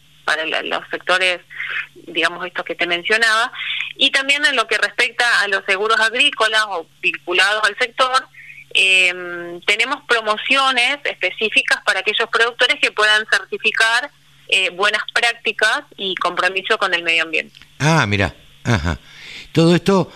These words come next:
Speaker 2: eh, lo hacen a través de, de productores, ¿no es cierto?
Speaker 1: De productores de seguro, sí, sí.
Speaker 2: Sí, de productores de seguro.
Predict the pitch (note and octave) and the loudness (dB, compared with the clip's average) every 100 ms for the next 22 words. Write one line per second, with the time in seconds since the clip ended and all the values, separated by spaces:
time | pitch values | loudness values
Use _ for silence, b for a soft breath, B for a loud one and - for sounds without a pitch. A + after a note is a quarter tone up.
0 | B - - A2 A2 G#2 G2+ G2+ G2 G2 | B -20 -2 4 4 6 6 6 4 4
1 | F#2+ G#2+ G#2 A#2 B2 - D3+ D3 B B | 4 4 6 4 2 4 4 4 B B
2 | B - A#2+ G#2+ A2 C3 B2 A#2+ G#2 G#2+ | B -2 0 2 4 4 4 4 2 2
3 | G2+ G2 G#2+ G2+ F#2 D3 C3 F#2 E2+ - | 4 2 2 4 4 4 4 2 2 2
4 | B2 A#2+ D3 - - - - - - - | 2 4 2 2 -8 -20 -20 -20 -20 -20
5 | - - - - - - F3+ F3+ F#3 F3+ | -20 -20 -20 -20 -20 -6 -2 0 0 0
6 | G#3 G#3+ G#3+ G3 G#3+ G3 F#3 - F#3+ G3 | 0 0 0 0 2 0 0 -2 -4 -4
7 | A2+ A#2+ G#2+ C#2 G2 G2 G#2 G2+ B2+ B2+ | -2 2 2 2 0 2 2 4 4 4
8 | G2 A2 A#2 E2 | 4 4 4 2